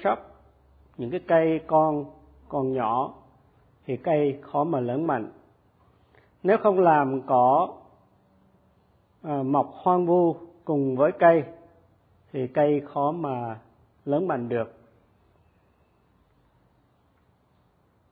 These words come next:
Những người trẻ ngày nay thì cần nên được chăm sóc,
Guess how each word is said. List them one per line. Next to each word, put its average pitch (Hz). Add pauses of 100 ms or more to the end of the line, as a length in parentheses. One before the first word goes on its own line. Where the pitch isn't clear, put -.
(920)
Những 165
người 165 (100)
trẻ 139
ngày 151
nay 160 (160)
thì 156
cần 135
nên 160
được 127
chăm 156 (120)
sóc, 175